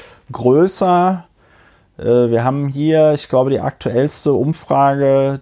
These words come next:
die wir haben, ist von Forsa vom sechsundzwanzigsten zwölften. Und da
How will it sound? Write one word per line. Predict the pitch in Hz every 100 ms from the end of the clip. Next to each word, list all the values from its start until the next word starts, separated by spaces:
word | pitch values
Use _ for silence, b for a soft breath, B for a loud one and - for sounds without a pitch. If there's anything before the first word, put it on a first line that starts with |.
| -
die | 123
wir | 127 123 123 -
haben, | 117 120 123 131 131 131 127 - -
ist | 117 123 - - - -
von | - - 120 117 117
Forsa | - - - 139 156 160 165 165
vom | 160 143 127
sechsundzwanzigsten | 123 139 - 143 - 123 135 147 151 - - - 123 123 -
zwölften. | - - 113 127 156 - 170 156 156 B B B B B B -
Und | 123 135 - -
da | 117 123 127 127 123 -